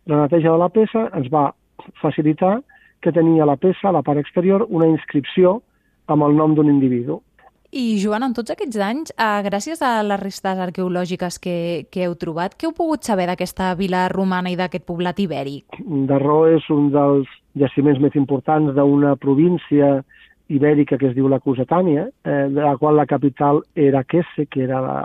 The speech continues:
Speaker 1: és el nom ibèric de la ciutat de Tarragona. Sabem que els ibers van viure a Darró entre el segle cinquè i el segle primer abans de Crist, fins que arriben els romans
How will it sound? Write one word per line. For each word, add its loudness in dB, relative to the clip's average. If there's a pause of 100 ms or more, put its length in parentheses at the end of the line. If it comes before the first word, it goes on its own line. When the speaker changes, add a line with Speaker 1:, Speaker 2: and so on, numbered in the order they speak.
(160)
Speaker 1:
és -14
el 0
nom 2
ibèric 2
de 0
la 0
ciutat -4
de -4
Tarragona. 0 (680)
Sabem 2
que 0
els 0
ibers 0
van 2
viure 4 (880)
a 0
Darró 2
entre 2
el -4
segle 0 (140)
cinquè 2
i 4
el 0
segle -2
primer 2
abans -2
de -4
Crist, 0 (960)
fins 0
que -4
arriben 4
els 2
romans 0